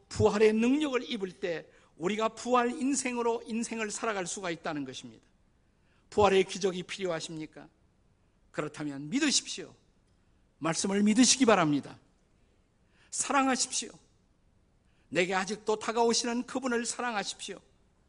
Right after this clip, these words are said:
그리고 그분께 감사하십시오. 그러면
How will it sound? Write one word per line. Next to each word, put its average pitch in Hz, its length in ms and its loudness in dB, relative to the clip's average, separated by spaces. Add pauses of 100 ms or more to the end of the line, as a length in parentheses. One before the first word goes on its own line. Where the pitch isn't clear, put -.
(680)
그리고 247 320 2
그분께 294 520 0
감사하십시오. 240 880 -4 (840)
그러면 156 500 -4